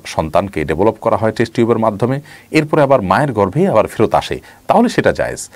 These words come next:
কারণ, আহ, এখানে তৃতীয় কোনো পক্ষের গর্ভ ব্যবহার করা হচ্ছে না।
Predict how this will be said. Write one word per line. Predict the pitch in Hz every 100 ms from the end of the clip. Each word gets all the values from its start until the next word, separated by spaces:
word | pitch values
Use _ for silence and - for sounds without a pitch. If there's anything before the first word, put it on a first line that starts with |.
| - - -
কারণ, | 87 110 120 190 - - -
আহ, | 78 76 73 73 - -
এখানে | 107 120 143 107 160 196 - _ _ - -
তৃতীয় | 170 165 208
কোনো | 185 139 117
পক্ষের | 98 - 95
গর্ভ | 82 85
ব্যবহার | 78 78 78
করা | 82 71
হচ্ছে | 76 -
না। | -